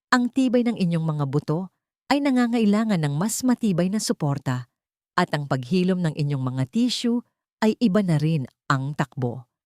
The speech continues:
Ang mga gawin na dati ay puro kabutihan lang ang dulot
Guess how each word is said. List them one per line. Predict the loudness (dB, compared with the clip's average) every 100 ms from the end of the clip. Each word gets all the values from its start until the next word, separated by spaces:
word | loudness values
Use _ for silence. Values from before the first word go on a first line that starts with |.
| _ _ _
Ang | -4 -2
mga | -2 2
gawin | 2 2
na | 0
dati | 0 0 -2
ay | -2 -2
puro | -2 0
kabutihan | 0 -2 -2 -2 -2 0 0
lang | 0 0
ang | -2 -2 0
dulot | 0 0 -2